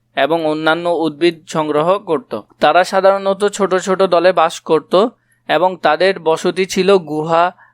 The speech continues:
গাছের ঢাল বা অন্যান্য প্রাকৃতিক আশ্রয়স্থল।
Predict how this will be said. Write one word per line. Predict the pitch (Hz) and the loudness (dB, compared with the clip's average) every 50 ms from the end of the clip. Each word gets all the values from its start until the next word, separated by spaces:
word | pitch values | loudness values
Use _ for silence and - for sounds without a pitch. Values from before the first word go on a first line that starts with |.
| _ - | _ -4
গাছের | - 160 147 147 - - 175 170 165 160 | 0 0 0 0 -2 -2 -2 -2 -2 0
ঢাল | 151 143 131 147 160 170 170 175 _ _ _ _ _ _ - | 0 0 2 2 2 2 0 -4 _ _ _ _ _ _ -2
বা | 143 156 160 160 | 0 2 2 2
অন্যান্য | 156 160 160 160 156 156 160 165 175 185 | 0 -4 -6 -2 0 0 0 0 0 0
প্রাকৃতিক | 180 185 180 160 160 - 160 156 143 - 175 196 208 - - | 0 0 0 -2 -2 -2 -4 -4 -2 0 -2 -2 -2 -2 -2
আশ্রয়স্থল। | 147 151 147 - - 151 143 135 127 - - - 131 123 | -2 -2 -2 -4 -4 -2 -2 -2 -2 -6 -8 -6 -6 -6